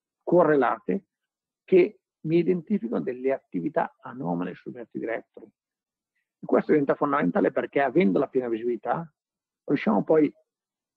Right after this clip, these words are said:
a aggregarle e forwardare questo tipo di informazioni a un C M o un sor che potrebbero essere gestite. E questo è un altro elemento fondamentale perché quando ho attacchi specifici al Active Directory non sempre la visibilità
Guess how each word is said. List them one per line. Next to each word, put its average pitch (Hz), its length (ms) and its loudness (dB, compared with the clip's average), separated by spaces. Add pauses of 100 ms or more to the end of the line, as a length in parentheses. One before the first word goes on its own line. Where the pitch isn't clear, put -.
(380)
a 131 40 2
aggregarle 139 800 0
e - 120 -8
forwardare 151 540 2
questo - 260 -8
tipo - 120 -8
di 131 60 -6
informazioni - 460 -6
a 139 40 -4
un 110 120 -10
C - 160 -14 (100)
M 117 100 -4
o 117 40 -12
un 113 80 -14
sor 143 260 -4
che 151 120 -8
potrebbero 117 300 -2
essere - 160 -16
gestite. - 560 -10 (720)
E - 80 -2
questo - 300 2
è 165 40 0
un 151 60 -2
altro 147 160 -2
elemento 147 380 -2
fondamentale 160 540 0
perché - 280 -8
quando 165 420 0
ho - 20 2
attacchi - 560 -6
specifici - 560 -4
al 110 60 0
Active 117 160 -10
Directory 123 400 -2
non 147 220 2
sempre 160 460 -2
la 117 160 0
visibilità 117 640 -2